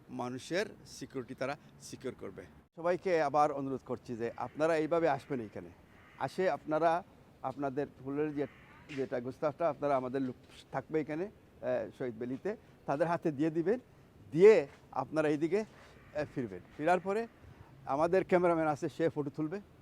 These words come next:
এবং ওর কাছ থেকে নিতে পারবেন। অথবা আপনাদের যে গ্রুপের একজন লোক একটা ফোন দিয়ে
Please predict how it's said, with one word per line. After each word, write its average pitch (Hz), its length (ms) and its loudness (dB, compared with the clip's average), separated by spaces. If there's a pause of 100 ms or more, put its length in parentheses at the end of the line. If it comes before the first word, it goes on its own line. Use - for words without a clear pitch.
(480)
এবং 147 160 -2
ওর 151 80 -2
কাছ 165 140 -2
থেকে - 120 -6
নিতে 139 180 -2
পারবেন। 87 320 -4 (400)
অথবা 170 440 4 (480)
আপনাদের 196 680 4
যে 175 160 8
গ্রুপের 175 420 2
একজন 185 480 4
লোক 143 260 0 (240)
একটা 143 240 -4
ফোন 170 300 -4
দিয়ে 208 260 6